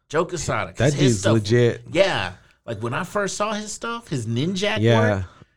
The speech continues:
Speaker 1: I was in. I was
Speaker 2: Quesada.
Speaker 1: in. I
Speaker 2: Have,
Speaker 1: was
Speaker 2: dude, have y'all seen it? Their drinking draws they do?
Speaker 1: Yeah.
Speaker 2: Man, every time they sit, they sit there and hang out and just draw, and then they post, and I'm like, "What am I doing with my life?"
Speaker 1: <laughs>
Speaker 2: Like,
Speaker 1: Joe Quesada, uh, his,
Speaker 2: Oh.
Speaker 1: his, uh,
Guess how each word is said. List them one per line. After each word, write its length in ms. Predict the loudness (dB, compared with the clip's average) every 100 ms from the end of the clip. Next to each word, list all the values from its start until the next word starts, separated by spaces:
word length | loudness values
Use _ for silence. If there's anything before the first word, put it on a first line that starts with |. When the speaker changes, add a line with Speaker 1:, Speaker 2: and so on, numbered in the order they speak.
| _
Speaker 1:
I 100 | -6
was 200 | 0 2 0
in. 260 | -6 -8 -14 _
I 60 | 0
was 160 | 2
Speaker 2:
Quesada. 340 | 2 2 2 0
Speaker 1:
in. 140 | -4 0
I 40 |
Speaker 2:
Have, 80 | 0
Speaker 1:
was 100 | 2
Speaker 2:
dude, 180 | 4 4
have 180 | 4 4
y'all 180 | 4 2
seen 240 | 2 0
it? 200 | 0 2
Their 160 | 2 2
drinking 440 | 2 -2 -2 -2
draws 300 | 2 2 2
they 140 | 0 0
do? 320 | 0 2 2
Speaker 1:
Yeah. 340 | 0 -2 -6 -8 -4
Speaker 2:
Man, 440 | 0 2 4 2 2
every 220 | 2 2
time 300 | 0 0 2
they 120 | 2
sit, 280 | 2 -2 2
they 120 | 2
sit 240 | 2 -6 -2
there 140 | -2
and 100 | 0
hang 220 | 0 0
out 180 | 0 0
and 100 | 0
just 220 | 0 0
draw, 300 | 2 4 4
and 100 | 2
then 120 | 0
they 120 | 0 -2
post, 400 | 0 0 0 0
and 100 | 0
I'm 100 | 2
like, 180 | 2 2
"What 160 | 2
am 100 | 4
I 100 | 2
doing 360 | 0 0 0 0
with 140 | 0
my 140 | -2 -6
life?" 500 | -6 -2 2 2 4
Speaker 1:
<laughs> 0 |
Speaker 2:
Like, 340 | 2 4 0 -2 -14 _ -6
Speaker 1:
Joe 220 | -2 -2
Quesada, 680 | -4 -6 -6 -6 -6 -8 -6
uh, 200 | -6 -4
his, 180 | -2 -4
Speaker 2:
Oh. 200 | -6 -8
Speaker 1:
his, 240 | -10 -10 -10
uh, 420 | -10 -10 -12